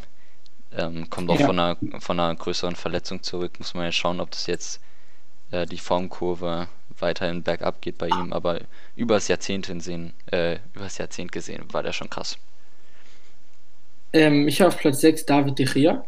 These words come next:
Speaker 2: Ich würde sagen, De Gea ist fast ein bisschen überbewertet, weil wenn ich ihn Fußball spielen sehe, also Bälle halten sehe, ähm, halte ich ihn ab und zu natürlich für einen Weltklasse-Keeper, aber manchmal eben auch für was anderes. Außerdem hat er wirklich gut Patzer dabei gehabt in seiner Karriere schon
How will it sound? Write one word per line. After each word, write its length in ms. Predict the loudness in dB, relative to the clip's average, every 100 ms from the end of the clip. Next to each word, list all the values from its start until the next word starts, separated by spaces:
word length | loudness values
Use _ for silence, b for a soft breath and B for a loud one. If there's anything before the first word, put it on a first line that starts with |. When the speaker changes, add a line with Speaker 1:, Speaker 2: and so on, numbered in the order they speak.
| -4
Speaker 2:
Ich 180 | 0 8
würde 240 | 10 10
sagen, 600 | 8 4 4 2 0 -2
De 260 | -4 -2 -2
Gea 300 | 4 6 6
ist 440 | 4 0 -4 -4
fast 540 | -4 -2 -2 0 0 6
ein 80 | 6
bisschen 260 | 8 6
überbewertet, 800 | 6 6 6 6 4 2 0 -2 0
weil 200 | 4 4
wenn 180 | 4 2
ich 160 | 2
ihn 140 | 0 2
Fußball 340 | -2 2 0
spielen 320 | 4 2 4
sehe, 300 | 6 6 4 0
also 360 | 2 2 2 2 0
Bälle 240 | 2 2 2
halten 300 | 2 2 4
sehe, 280 | 6 4 0 -4 b b b b -4 0 4
ähm, 480 | 4 6 4 4
halte 200 | 6 4
ich 100 | 6
ihn 120 | 4 6
ab 180 | 4
und 120 | 4 4
zu 200 | 4 6
natürlich 400 | 6 6 4 4
für 100 | 2
einen 120 | 4
Weltklasse-Keeper, 760 | 4 4 -2 -2 -2 0 2
aber 160 | 4 4
manchmal 320 | 2 -2 -2
eben 140 | 0 -2
auch 240 | -2 2
für 280 | 6 6 6
was 200 | 2 2
anderes. 360 | 4 4 4
Außerdem 340 | 2 2 2 2
hat 140 | 2
er 100 | 4
wirklich 260 | 4 0 -2
gut 180 | -2 2
Patzer 340 | 0 4 6
dabei 300 | 8 8 10
gehabt 200 | 8 6
in 80 | 4
seiner 240 | 6 6
Karriere 360 | 4 4 4 4
schon 260 | 2 2